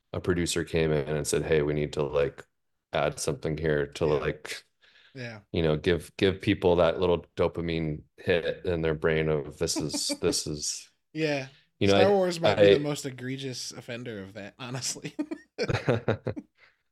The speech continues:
Speaker 1: I mean, uh, yeah, it's, it's, uh, but, like, you know, we're, like, Gordy Habb and, and Stephen Barton's work on,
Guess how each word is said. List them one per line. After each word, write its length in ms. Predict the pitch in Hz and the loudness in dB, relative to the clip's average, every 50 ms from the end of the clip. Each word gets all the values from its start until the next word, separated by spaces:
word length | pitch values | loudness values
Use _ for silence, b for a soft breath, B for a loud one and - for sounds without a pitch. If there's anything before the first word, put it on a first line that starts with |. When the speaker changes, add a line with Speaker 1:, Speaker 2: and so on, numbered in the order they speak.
| _ _ _ _ _ _ _ _ _ _ - 120 | _ _ _ _ _ _ _ _ _ _ 0 2
Speaker 1:
I 120 | 117 117 | 4 4
mean, 160 | 123 123 123 | 6 6 6
uh, 160 | 123 120 120 - | 6 6 4 2
yeah, 260 | - 127 135 127 104 | 4 6 6 8 8
it's, 300 | 101 110 123 123 - - | 8 6 4 2 0 0
it's, 720 | 151 127 - - 123 117 - - - - - - - - - - | 0 0 0 0 -4 -4 -4 -6 -8 -6 -4 -4 -6 -2 2 2
uh, 100 | 123 117 - | 2 4 4
but, 200 | 117 120 110 - | 4 2 4 4
like, 300 | 110 110 107 110 - - | 4 4 4 2 -2 -2
you 80 | 123 | 0
know, 120 | 113 107 104 | 2 2 2
we're, 340 | 101 107 107 107 107 95 - - - - | 2 4 4 4 2 2 -2 -12 -8 -4
like, 180 | - 101 92 - 107 - | -2 -2 -2 -2 -6 -4
Gordy 180 | - 110 113 110 | -2 0 0 2
Habb 240 | 104 104 107 101 101 | 2 2 2 2 2
and, 340 | 101 101 98 95 95 - | 0 0 -2 -2 -4 -4
and 440 | - 95 92 95 95 87 92 92 90 | -4 -2 0 0 -2 -2 -6 -8 -8
Stephen 260 | - - 107 98 98 | -4 -2 0 0 2
Barton's 400 | 90 92 95 95 92 95 90 - | 4 4 6 6 6 4 2 2
work 320 | - 95 92 90 - - - | 4 4 4 2 2 -2 -2
on, 540 | 87 87 87 90 90 87 87 87 85 85 | 0 2 2 2 2 2 0 -2 -4 -6